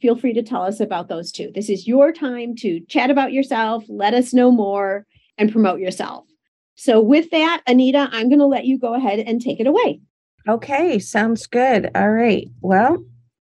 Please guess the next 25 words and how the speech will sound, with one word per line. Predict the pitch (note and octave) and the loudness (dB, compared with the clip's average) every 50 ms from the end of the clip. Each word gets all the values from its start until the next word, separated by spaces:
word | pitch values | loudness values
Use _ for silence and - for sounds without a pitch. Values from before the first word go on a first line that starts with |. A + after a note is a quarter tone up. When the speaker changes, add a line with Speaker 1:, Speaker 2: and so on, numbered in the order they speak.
| _ | _
Speaker 2:
first | - - G#3+ A3 G#3+ - | -4 -2 -2 0 0 0
of | G#3 G3 | 2 4
all, | F3 F#3+ | 4 4
thanks | G3+ - G#3 G3+ G3+ - | 2 2 0 -2 -2 -2
for | - B3 | -2 -2
having | G3+ G3 G#3 G3+ G3 G3+ G#3 G3 | 0 2 4 4 4 4 4 4
me. | G#3+ C4+ G4+ A#4+ - - _ _ _ | 4 4 2 2 0 -4 _ _ _
And | G#3 G#3 G3 F#3+ F#3 F#3 G3 G3 | -2 0 0 2 2 2 2 2
my | G3 | 2
Speaker 1:
Of | G#3 G#3+ | 0 0
Speaker 2:
name | G#3+ G#3+ | 0 0
is | G#3 | -2
Speaker 1:
course. | - G3+ G3+ | -4 -6 -8
Speaker 2:
Anita | G#3 F#3 G3+ | -6 -6 -6
Hausman, | G#3 G3+ G3 F#3 G3 G#3+ G#3 - B3+ D4+ G4 A4 G#4 F#4 F4+ - - | -4 -2 -2 -2 -2 -4 -6 -6 -4 -4 -2 -2 -4 -6 -8 -8 -2
and | - G#3+ G3+ F#3+ F#3 - | 0 2 2 2 0 0
I | - G3 F#3+ | 0 0 2
am | F#3+ F#3+ F#3+ | 4 4 4
the | F#3+ F#3+ | 4 4
owner | F#3+ F#3+ G3 G3+ G3+ | 4 2 2 2 2
of | F#3 F3+ | 0 -2
the | F#3+ | -2
Hershey | F3+ F3+ F#3 F#3 - E3+ | -4 -4 -4 -6 -4 -2
Gifting | F#3+ F#3+ - A3 G#3 G#3+ | -2 -2 0 0 0 0
Company. | - - F3+ F#3 - - F3+ G3 A#3 D#4+ F#4 - | 0 0 -2 -2 -2 -2 0 2 2 2 0 -2